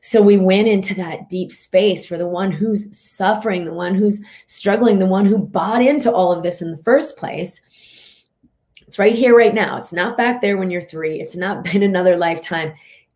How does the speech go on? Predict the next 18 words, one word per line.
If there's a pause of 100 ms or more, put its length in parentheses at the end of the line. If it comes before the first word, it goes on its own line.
(140)
Anything
you're
carrying
from
then (480)
is
right
here,
right
now.
You
can (100)
access
it
through
the
body. (380)
So